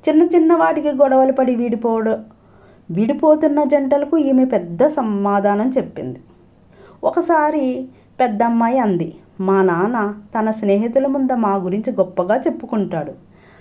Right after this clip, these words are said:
అక్కడే ఆయన మొహం ముందరే వారికి చెప్తాం, 'ఇదంతా మా అమ్మ కష్టం' అని." ఎందరో అమ్మల నిజమైన కథ.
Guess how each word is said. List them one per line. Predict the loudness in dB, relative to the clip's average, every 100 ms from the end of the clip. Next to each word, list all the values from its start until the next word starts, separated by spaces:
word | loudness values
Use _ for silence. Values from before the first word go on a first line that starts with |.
| -20 -8
అక్కడే | -6 -4 0 2 0 -2
ఆయన | -2 0 0
మొహం | 0 2 2 2
ముందరే | 4 4 2 0 -6 -14 -2
వారికి | 0 0 -2 -2
చెప్తాం, | -4 -2 -4 -4 -8 _ -6
'ఇదంతా | -2 -2 -2 -2 0
మా | 0
అమ్మ | 0 0 -2
కష్టం' | -2 -4 -4 -8 -8 -4
అని." | 0 0 -2 -14 _ -20 -20 -20 _ 0
ఎందరో | 2 2 2 2 2 0
అమ్మల | 0 2 2
నిజమైన | 2 0 0 2 2 0
కథ. | -2 -4